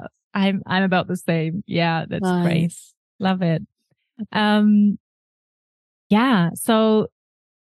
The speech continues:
Speaker 1: can you tell us a little bit about how, where and how can people experience your life, like, in Europe, um, in twenty twenty-four or in the next years? What are your plans? Like,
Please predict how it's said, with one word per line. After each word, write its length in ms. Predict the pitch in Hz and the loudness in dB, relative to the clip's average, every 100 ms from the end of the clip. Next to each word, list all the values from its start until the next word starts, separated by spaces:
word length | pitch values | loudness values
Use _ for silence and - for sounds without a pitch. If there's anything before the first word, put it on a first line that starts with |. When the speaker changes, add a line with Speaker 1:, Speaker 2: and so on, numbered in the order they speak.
| _ _ _ - | _ _ _ -2
Speaker 1:
can 140 | 247 277 | 0 2
you 60 | 240 | 2
tell 180 | 247 | 2
us 100 | 262 | 2
a 40 | 240 | 0
little 140 | 233 | 0
bit 120 | 214 196 | 0 -2
about 340 | 214 202 - | 0 -2 -2
how, 280 | 196 220 - | -4 -2 -2
where 680 | - 208 214 214 208 208 - | 0 2 2 2 2 0 -2
and 400 | 196 202 196 196 | -2 0 2 0
how 200 | 196 202 | 0 -2
can 380 | 208 208 196 190 - | 0 0 2 0 -2
people 280 | 220 202 | -4 0
experience 540 | 185 - - 196 190 - | -2 -2 -4 -2 -2 -4
your 100 | 180 | -4
life, 440 | 175 170 170 175 - | -2 -2 -2 -6 -10
like, 260 | 170 160 | -8 -8
in 140 | - 185 | -6 -4
Europe, 560 | 185 190 185 180 180 - - | 0 2 2 0 -2 -6 -8
um, 500 | 170 170 175 175 175 - _ _ _ _ _ | -4 0 0 0 -2 -6 _ _ _ _ _
in 440 | 226 208 196 185 196 | 2 2 2 0 -2
twenty 340 | - 196 190 196 | -2 0 2 2
twenty-four 840 | 202 185 - 226 226 226 214 196 | 2 0 -2 0 2 2 0 -2
or 140 | - 185 | -2 -2
in 140 | 190 | 0
the 60 | 190 | 0
next 300 | 190 - - | 0 -4 -2
years? 220 | 214 202 | -2 0
What 100 | 202 | 0
are 60 | 196 | 2
your 140 | 190 | 0
plans? 640 | - - 247 240 233 233 - | -2 -2 0 2 0 -2 0
Like, 260 | 190 185 | 0 -2